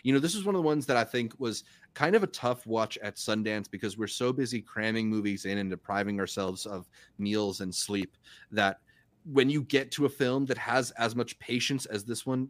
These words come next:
does, that is completely unhurried to give you its plot, it can feel, like, excruciatingly slow. But after watching it and just sitting on it, it's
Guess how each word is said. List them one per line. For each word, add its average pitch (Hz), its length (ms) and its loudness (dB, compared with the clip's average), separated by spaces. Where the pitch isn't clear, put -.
does, 147 380 -2
that 131 100 -4
is 107 180 -6
completely 131 800 0
unhurried 120 920 2
to 113 140 -4
give 117 220 2
you 117 220 -2
its 110 180 -4
plot, 113 540 2
it 131 160 0
can 127 160 0
feel, 127 640 -2
like, 107 180 -6
excruciatingly 135 1120 0
slow. 117 600 -4
But 165 320 4
after 233 360 4
watching 330 420 2
it 330 140 0
and 196 120 -2
just 175 220 0
sitting 208 300 2
on 262 140 2
it, 302 140 0
it's - 320 -8